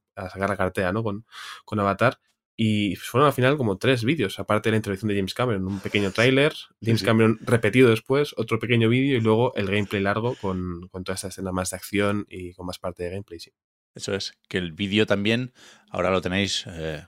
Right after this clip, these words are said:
Speaker 2: en el canal de YouTube de Ubisoft, comentado en castellano, que, no sé, me pareció que estaba como guay la narración y con una voz agradable. Me gustó verlo de nuevo ayer por la noche.
Speaker 1: Pues lo buscaré para ponerlo en la entrada también.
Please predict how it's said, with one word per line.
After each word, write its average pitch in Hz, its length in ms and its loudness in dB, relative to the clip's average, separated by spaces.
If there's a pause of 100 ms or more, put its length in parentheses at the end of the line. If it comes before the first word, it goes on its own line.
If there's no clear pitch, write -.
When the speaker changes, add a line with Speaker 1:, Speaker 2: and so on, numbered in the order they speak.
(260)
Speaker 2:
en 85 160 -10
el 82 100 -8
canal 87 400 0
de 92 140 4
YouTube 92 340 2
de 98 100 4
Ubisoft, 110 400 2 (300)
comentado 107 540 2
en 110 120 2
castellano, 98 500 2 (360)
que, - 240 -10 (320)
no 92 120 -8
sé, 87 140 -12 (200)
me 90 120 -10
pareció 95 340 -2
que 101 60 2
estaba 92 580 0
como 92 220 -4
guay 190 340 0 (180)
la 95 160 -4
narración 92 580 -2
y 82 300 -10 (220)
con - 180 -14
una 95 140 -2
voz 90 140 -2
agradable. 87 420 -4
Me 87 80 -10
gustó 85 340 -10 (120)
verlo 82 600 -4
de 90 120 -8
nuevo 90 240 -4
ayer 87 160 -4
por 87 100 -8
la 82 120 -8
noche. 82 240 -14 (520)
Speaker 1:
Pues 110 100 -6
lo 104 100 2
buscaré 107 340 0
para 101 200 -2
ponerlo 95 320 -4
en 92 60 -2
la 92 80 -2
entrada 90 300 -6
también. 90 240 -12